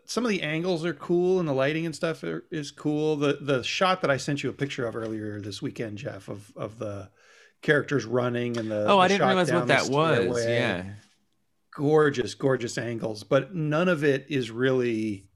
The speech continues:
Speaker 1: the art's not messing with you. It's just telling you the story. And then the story is this bizarro kind of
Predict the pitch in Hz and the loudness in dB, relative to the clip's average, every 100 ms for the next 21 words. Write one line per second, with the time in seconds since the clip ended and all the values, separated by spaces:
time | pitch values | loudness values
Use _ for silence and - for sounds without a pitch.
0 | - _ _ _ _ _ _ _ - - | -20 _ _ _ _ _ _ _ -6 0
1 | 226 - 180 135 120 123 139 - 120 107 | 0 2 -2 -2 -4 -2 -2 -2 -6 -8
2 | 95 - - - - 139 - - 139 123 | -10 -12 -12 -10 -8 -8 -10 -6 -4 -4
3 | 107 101 - 113 98 107 131 - - _ | -4 -8 -10 -10 -12 -12 -18 -20 -20 _
4 | _ _ _ _ _ _ - - 135 123 | _ _ _ _ _ _ -18 -4 -2 -2
5 | 117 113 143 - _ _ _ _ _ _ | -4 -6 -10 -12 _ _ _ _ _ _
6 | _ _ _ _ _ _ _ 135 139 123 | _ _ _ _ _ _ _ 0 0 0
7 | 113 139 - - 131 - 147 139 135 120 | -2 -10 -16 -10 -8 -4 0 4 4 2
8 | 110 101 123 117 104 95 - - - _ | 0 -2 -4 -4 -2 -4 -8 -10 -14 _
9 | _ _ _ _ _ _ _ 120 101 113 | _ _ _ _ _ _ _ -6 -4 -4
10 | 110 110 107 107 107 98 98 - 107 101 | 0 0 2 2 0 -4 -8 -10 -8 -8
11 | 95 95 - | -8 -12 -20